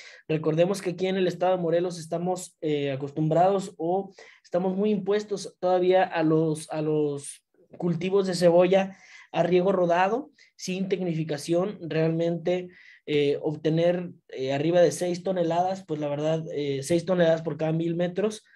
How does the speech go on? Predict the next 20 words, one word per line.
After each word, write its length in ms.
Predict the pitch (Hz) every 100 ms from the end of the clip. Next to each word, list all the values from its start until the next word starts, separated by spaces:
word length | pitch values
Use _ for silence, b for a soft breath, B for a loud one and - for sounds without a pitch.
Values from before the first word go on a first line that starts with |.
| b b
pues 140 | 147 160
es 80 |
muy 160 | 165 196
buen 160 | 185 175
resultado, 580 | 170 156 131 139 127 123
¿no? 180 | 165 170
¿Por 200 | 131 -
qué? 380 | 180 240 254 _
Pues 160 | 143 135
bueno, 340 | 151 160 170
por 280 | 139 131 -
la 380 | 123 143 143 139
mala 360 | - 139 156 165
eficiencia 600 | 170 165 160 165 160 165
de 60 | 147
los 220 | 139 -
fertilizantes 920 | 135 135 131 123 160 180 208 254 - B B B B _
y 240 | 160 156 170
la 140 | 147
aplicación, 720 | 147 143 135 123 147 151 160